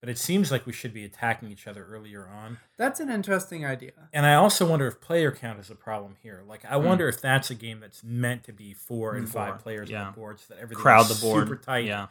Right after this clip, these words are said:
Speaker 1: and super crowded, because the
Speaker 3: I can
Speaker 1: board
Speaker 3: see
Speaker 1: doesn't
Speaker 3: that.
Speaker 1: s-, doesn't get smaller for two or three players. They,
Speaker 3: Right.
Speaker 1: they didn't scale that universe well,
Speaker 3: Right.
Speaker 1: I don't
Speaker 2: Yeah.
Speaker 1: think.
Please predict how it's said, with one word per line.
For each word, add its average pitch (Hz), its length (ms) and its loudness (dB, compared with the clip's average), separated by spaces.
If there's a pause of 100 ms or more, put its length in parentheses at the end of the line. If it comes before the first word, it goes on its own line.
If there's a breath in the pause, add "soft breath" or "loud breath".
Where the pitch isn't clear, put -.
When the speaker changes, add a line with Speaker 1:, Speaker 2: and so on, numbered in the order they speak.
(240)
Speaker 1:
and 123 140 -14
super 123 300 -10
crowded, 180 380 -2
because 120 260 -10
the 147 80 -6
Speaker 3:
I - 40 -4
can 139 60 -8
Speaker 1:
board 202 160 2
Speaker 3:
see 220 60 0
Speaker 1:
doesn't 98 160 -4
Speaker 3:
that. 95 40 -2
Speaker 1:
s-, - 120 -6
doesn't 185 320 4
get 190 140 -2
smaller 175 460 0
for 120 120 -10
two 120 200 -16
or 113 60 -10
three 113 160 -18
players. 107 400 -12
They, 107 40 -8
Speaker 3:
Right. 117 200 -6
Speaker 1:
they 123 100 -12
didn't 135 280 -12
scale 147 340 -2
that 127 140 -4
universe 113 600 -12
well, 101 120 -16
Speaker 3:
Right. 101 180 -8
Speaker 1:
I 104 40 -18
don't 104 140 -20
Speaker 2:
Yeah. 123 240 -10
Speaker 1:
think. 98 120 -18